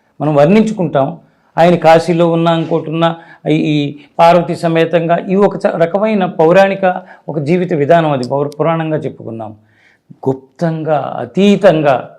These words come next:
అసలు సృష్టికి మూలం ఫస్ట్ శివుడు వచ్చాగానే మిగతా దేవీ దేవతలు వచ్చారు. అలాంటి శక్తి మనకి కైలాసంలో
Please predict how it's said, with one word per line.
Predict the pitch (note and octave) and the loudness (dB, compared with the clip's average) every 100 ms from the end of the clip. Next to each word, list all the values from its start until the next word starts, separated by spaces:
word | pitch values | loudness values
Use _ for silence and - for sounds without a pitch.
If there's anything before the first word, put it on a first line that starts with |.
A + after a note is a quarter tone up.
| _ _ _ _ _ _ _ _ _ _ - | _ _ _ _ _ _ _ _ _ _ -10
అసలు | B2+ C3 | -4 -4
సృష్టికి | - A#2 - A3 G3 | -6 -12 -8 -6 -2
మూలం | E3+ D#3+ G#3 F#3+ F3+ - | 2 4 4 2 -2 -2
ఫస్ట్ | D3+ D#3 | -2 0
శివుడు | G3 F#3 G#3+ | -2 2 4
వచ్చాగానే | A3+ A#3 A3 A#3 A#3 | 4 4 2 4 2
మిగతా | G#3+ A3 | 0 0
దేవీ | G#3 G3 F#3+ | 2 2 2
దేవతలు | F3+ E3 D#3+ A#2+ | 2 0 0 -8
వచ్చారు. | - - - _ _ _ _ _ _ _ _ _ _ _ _ | -12 -16 -18 _ _ _ _ _ _ _ _ _ _ _ _
అలాంటి | C#3+ A3+ C4 | 0 2 2
శక్తి | B3+ E3 - D3 | 0 -4 -6 -10
మనకి | C#3+ C#3+ - | -12 -12 -16
కైలాసంలో | G#2 A#2 - B2 A2+ A2 G#2+ | -10 -10 -10 -14 -12 -12 -14